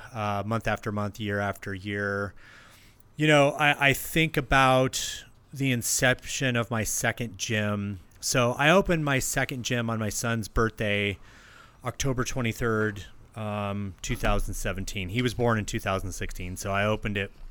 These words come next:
when he turned one. Um, so it's only a year and a half old. And that gym is not even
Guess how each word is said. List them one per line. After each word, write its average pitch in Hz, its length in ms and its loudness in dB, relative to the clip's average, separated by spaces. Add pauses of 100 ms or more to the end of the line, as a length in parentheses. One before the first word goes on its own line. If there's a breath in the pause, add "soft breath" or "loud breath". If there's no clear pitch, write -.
(180)
when 101 160 -6
he 101 120 -6
turned 95 380 -6
one. 90 360 -4 (760 loud breath)
Um, 110 480 4 (140)
so - 200 4
it's - 240 2
only 160 640 2
a 127 120 -2
year 120 280 2
and 113 100 4
a 107 40 -2
half 107 420 0 (100)
old. 98 580 -4 (500 soft breath)
And 135 640 4
that 160 320 4
gym 147 640 -2
is 131 160 -4
not 131 300 2
even 120 640 -2